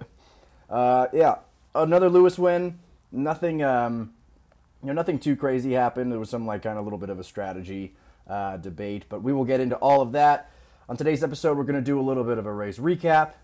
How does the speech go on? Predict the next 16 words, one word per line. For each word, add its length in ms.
We 140
will 160
do 480
some 220
recent 280
headlines 800
that 120
are 60
going 320
on 160
in 60
the 40
world 400
of 140
Formula 340
One, 480